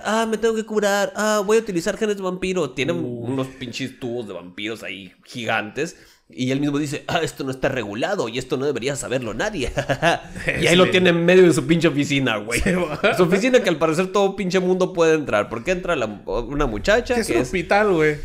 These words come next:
Speaker 1: que es un hospital. Y luego enfrente de ese hospita-, enfrente de, de su oficina está como u-, una sala de, de, de, de, de, de, de cuartos de, de, de hospital donde
Speaker 2: Sí.
Speaker 1: está una morrita que se está muriendo.
Speaker 2: Que tiene la misma
Speaker 1: Que tiene la misma
Speaker 2: enfermedad.
Speaker 1: enfermedad y la chingada. Y este güey es un genio.
Speaker 2: Lo, es que lo, lo que hicieron,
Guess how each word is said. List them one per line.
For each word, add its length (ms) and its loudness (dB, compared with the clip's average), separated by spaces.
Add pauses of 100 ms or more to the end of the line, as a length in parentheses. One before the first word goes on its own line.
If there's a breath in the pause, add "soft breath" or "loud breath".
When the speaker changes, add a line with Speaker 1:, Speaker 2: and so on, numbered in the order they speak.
(140)
Speaker 1:
que 80 0
es 140 0
un 120 0
hospital. 600 4
Y 80 2
luego 220 2
enfrente 400 -2
de 120 0
ese 120 -4
hospita-, 480 -6
enfrente 380 2
de, 160 0
de 140 -2
su 120 -4
oficina 640 -4 (280 loud breath)
está 300 -2
como 380 -2
u-, 360 -6
una 220 0
sala 400 0
de, 300 -2
de, 560 -4 (200)
de, 280 -6
de, 120 -6
de, 340 -6
de, 160 -10
de 160 -10
cuartos 440 -2
de, 220 -2
de, 260 -8
de 120 -6
hospital 520 -2
donde 180 -2
Speaker 2:
Sí. 40 -2
Speaker 1:
está 80 -2
una 140 0
morrita 400 -2
que 80 -10
se 80 -10
está 180 -2
muriendo. 540 -4
Speaker 2:
Que 100 -4
tiene 180 -4
la 60 -4
misma 180 -8
Speaker 1:
Que 160 -6
tiene 220 -2
la 60 0
misma 220 0
Speaker 2:
enfermedad. 640 -2
Speaker 1:
enfermedad 80 -2
y 40 -4
la 160 -4
chingada. 460 -12
Y 80 -4
este 160 -8
güey 140 -4
es 80 -12
un 100 -8
genio. 320 -2
Speaker 2:
Lo, 140 4
es 120 0
que 80 0
lo, 280 2
lo 340 -4
que 100 -8
hicieron, 440 -4